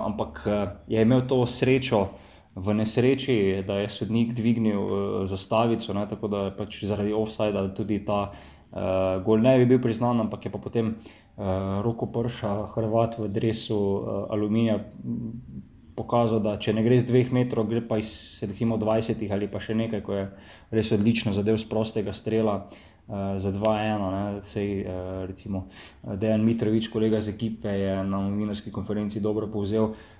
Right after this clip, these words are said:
eh, dogajanje na tekmi. Lažje je šlo z dvajsetih metrov kot pa z dveh metrov, pa to velja za obe ekipe, ne, ker tudi Maribor se je vrnil, eh, m, z spektakularnim golom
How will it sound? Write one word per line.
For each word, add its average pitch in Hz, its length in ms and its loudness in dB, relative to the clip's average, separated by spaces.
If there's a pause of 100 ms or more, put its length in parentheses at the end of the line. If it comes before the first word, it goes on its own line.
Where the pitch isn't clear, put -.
(100)
eh, 98 340 -4
dogajanje 101 420 0
na 95 80 -4
tekmi. 98 840 -2 (840)
Lažje 117 440 6
je 107 100 4
šlo 117 380 0
z 101 180 -6
dvajsetih 113 520 2
metrov 110 340 2
kot 98 200 -6
pa 95 200 -2
z 95 100 -2
dveh 101 320 0
metrov, 98 360 -4
pa 101 100 -2
to 117 140 2
velja 110 280 4
za 101 140 0
obe 98 260 -2
ekipe, 95 320 -8
ne, 92 120 -6
ker 101 120 -6
tudi 98 240 -8
Maribor 101 480 -2
se - 120 -4
je 98 60 -2
vrnil, 101 320 -2 (460)
eh, 95 380 -6 (480)
m, 107 500 -6
z 98 480 -2
spektakularnim 104 920 0
golom 92 320 0